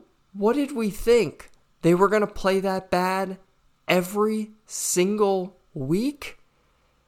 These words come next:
And oh, the powerhouse that we had in Detroit on the road, Jared Goff against a good defense that gets pressure. You don't want Goff when he's facing teams that are aggressive up front.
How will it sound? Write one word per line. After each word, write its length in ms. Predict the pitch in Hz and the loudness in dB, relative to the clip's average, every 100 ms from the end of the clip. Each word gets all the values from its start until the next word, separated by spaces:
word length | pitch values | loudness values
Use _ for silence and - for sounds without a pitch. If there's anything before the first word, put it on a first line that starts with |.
| _ | _
And 180 | - 170 | 0 4
oh, 380 | 147 180 220 208 | 8 8 10 6
the 100 | 165 | 4
powerhouse 720 | - 175 180 170 170 165 165 | -2 4 6 4 4 2 2
that 200 | 139 113 | -4 -4
we 200 | 127 170 | -2 -2
had 340 | 180 143 127 127 | -2 -2 -2 -4
in 180 | 127 123 | -8 -10
Detroit 760 | 139 - - 175 175 - - - - - _ - | -12 -12 -4 0 0 0 -8 -20 -20 -20 _ 4
on 300 | 156 175 214 | 8 8 6
the 80 | 214 | 4
road, 520 | 160 139 135 151 175 - _ _ - | 4 4 4 2 -2 -14 _ _ 0
Jared 480 | 165 165 190 196 | 4 6 6 2
Goff 420 | 160 151 156 180 - | 4 6 6 2 -4
against 440 | 151 147 151 - 160 | -4 0 0 0 0
a 120 | 147 | 0
good 600 | 127 123 131 180 190 156 | -2 -6 4 4 4 -4
defense 540 | 165 165 165 175 190 | -2 -2 -2 -2 -2
that 280 | - 135 - | -4 -6 -2
gets 240 | 170 180 - | 0 0 -4
pressure. 840 | - - 135 135 - 170 190 - _ _ _ | -4 2 2 2 2 2 0 -10 _ _ _
You 180 | - 208 | -2 2
don't 240 | 294 262 247 | 6 6 4
want 380 | 294 294 139 | 2 0 -2
Goff 640 | 165 151 117 110 - - - _ _ _ _ _ - | 4 4 4 -4 -16 -20 -20 _ _ _ _ _ 2
when 160 | 160 | 4
he's 340 | 156 175 165 - | 4 -2 -2 -4
facing 720 | - 165 160 156 - 151 147 | 2 4 4 2 -2 -2 -4
teams 440 | 156 147 139 131 | -4 -4 -4 -2
that 120 | 143 | -2
are 160 | 135 131 | 0 0
aggressive 560 | 123 123 135 131 127 143 | -2 0 0 0 -6 -6
up 220 | 135 - | -10 -8
front. 300 | 139 127 | -6 -6